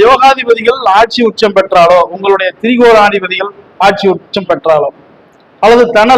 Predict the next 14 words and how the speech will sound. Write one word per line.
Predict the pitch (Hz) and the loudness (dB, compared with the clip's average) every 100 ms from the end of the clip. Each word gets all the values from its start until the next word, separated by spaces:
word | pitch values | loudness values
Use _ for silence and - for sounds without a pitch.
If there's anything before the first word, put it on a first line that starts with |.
| 208 | 4
லாபாதிபதிகள் | 226 233 226 202 185 170 147 _ _ - | 4 4 2 0 -4 -4 -10 _ _ -2
ஆட்சி | 208 208 214 | -2 0 -2
உச்சம் | 190 196 190 | -2 -4 -4
பெற்றாலோ, | 180 180 170 233 | -2 0 2 4
அல்லது | 214 226 240 277 - - - | 4 2 0 -4 -10 -20 -2
கேந்திரம் | 247 262 254 262 196 | 2 2 2 0 -2
திரிகோணம் | 233 233 214 170 - _ _ 180 | 0 2 0 -2 -10 _ _ -6
இந்த | 220 226 208 | -2 0 0
ஸ்தானத்தில் | 214 214 214 202 | 2 2 2 0
இருந்தாலோ, | 185 196 220 | 2 2 2
நல்ல | 202 226 240 233 - - - 180 | 0 2 0 -2 -6 -14 -6 0
வசதி | 214 214 254 247 254 240 | 0 2 2 2 0 2
வாய்ப்பு | 214 226 220 226 208 | 4 4 2 -2 -6
மிக்கவர்கள், | 196 - 196 175 185 | -4 0 0 2 2